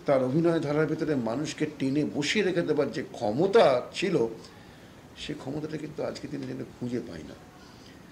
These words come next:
এক, আহ, সত্যি কথা বলতে কি,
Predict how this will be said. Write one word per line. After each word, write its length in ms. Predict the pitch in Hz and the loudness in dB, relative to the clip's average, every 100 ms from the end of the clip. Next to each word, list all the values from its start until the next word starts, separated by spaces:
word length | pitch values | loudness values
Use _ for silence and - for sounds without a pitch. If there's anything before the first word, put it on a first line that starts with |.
| - - - - - - 120 | -20 -20 -20 -20 -20 -4 -4
এক, 80 | |
আহ, 500 | 120 - 127 120 113 - - - - - | -4 -6 -2 0 0 -4 -16 -20 -16 -10
সত্যি 260 | 127 - 127 | -8 -6 -4
কথা 180 | 131 127 | -2 -2
বলতে 280 | 127 127 | -4 -4
কি, 200 | 135 139 | -4 -4